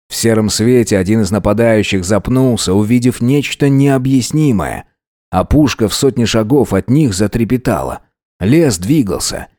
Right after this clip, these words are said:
и не успели мечи нанести первый удар, как деревья загудели, будто отпущенная тетива, и по небу полоснул свистящий ветерок. Сидя скорчившись на своем наблюдательном пункте,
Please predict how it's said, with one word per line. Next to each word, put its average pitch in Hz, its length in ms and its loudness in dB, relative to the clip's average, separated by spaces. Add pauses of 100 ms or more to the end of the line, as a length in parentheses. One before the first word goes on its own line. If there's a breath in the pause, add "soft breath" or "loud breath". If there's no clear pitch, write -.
(140)
и 107 140 2
не 127 100 4
успели 131 440 2
мечи 139 440 0
нанести 117 460 0
первый 131 500 2
удар, 139 300 0
как 113 200 -2
деревья 123 460 2
загудели, 120 720 2
будто 139 540 0
отпущенная 156 840 0
тетива, 151 640 0 (380 soft breath)
и 101 100 0
по 110 180 0
небу 120 420 2
полоснул 117 600 0
свистящий 117 880 -2
ветерок. 110 680 -2 (840)
Сидя 120 480 2
скорчившись 117 880 0
на 107 100 0
своем 110 440 2
наблюдательном 101 840 0
пункте, 147 580 -2